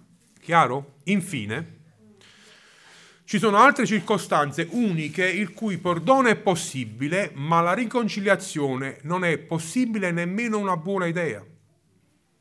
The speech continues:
A volte la cosa più salutare per due persone è la distanza.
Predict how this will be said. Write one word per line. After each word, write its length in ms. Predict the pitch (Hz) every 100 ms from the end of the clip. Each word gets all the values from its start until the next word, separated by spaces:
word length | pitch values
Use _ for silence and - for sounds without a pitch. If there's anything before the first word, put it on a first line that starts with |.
| _ _ _ -
A 100 | 165
volte 440 | 180 139 110 - 131
la 180 | 135
cosa 380 | 131 202 180 160
più 340 | - - 202 170 -
salutare 680 | - - 127 165 151 123 120
per 220 | 117 139
due 160 | 123 -
persone 580 | 160 143 - 127 117 123
è 40 |
la 140 | 123 120
distanza. 680 | 123 - 143 95 95 -